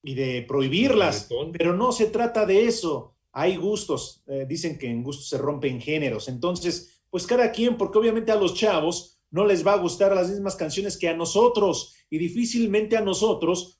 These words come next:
Speaker 1: nos gustan las mismas canciones que escuchaban nuestros papás. Digo, sí hay bonitas canciones de Pedro Infante y José Alfredo Jiménez, pero ya muchas no nos gustan a nosotros. ¿Ustedes creen que a nuestros hijos les va a gustar?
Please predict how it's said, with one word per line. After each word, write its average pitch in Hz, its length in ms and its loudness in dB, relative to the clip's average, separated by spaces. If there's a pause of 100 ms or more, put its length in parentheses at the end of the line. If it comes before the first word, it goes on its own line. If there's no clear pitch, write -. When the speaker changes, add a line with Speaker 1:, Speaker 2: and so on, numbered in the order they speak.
Speaker 1:
nos 165 260 0
gustan 220 240 -2
las 180 160 0
mismas 208 300 -4
canciones 196 420 -4
que - 80 -8
escuchaban 185 480 0
nuestros 165 360 -6
papás. 226 680 -2
Digo, 220 240 0
sí 214 120 2
hay 226 160 2
bonitas 175 280 0
canciones 170 380 -4
de 147 80 -2
Pedro 156 240 -2
Infante 143 360 -8
y 113 100 -12 (260)
José 135 220 -10
Alfredo 156 240 -2
Jiménez, 160 580 -4 (140)
pero 127 120 -8
ya 143 120 -2
muchas 170 260 -6
no 156 100 -6
nos 135 140 -6
gustan 143 240 -6
a 117 80 -4
nosotros. 139 640 -4
¿Ustedes 165 300 -4
creen 175 200 0
que 143 100 -2
a - 20 0
nuestros 131 340 -6
hijos 170 220 -2
les 120 160 -4
va 160 140 0
a 147 40 -2
gustar? 139 540 -6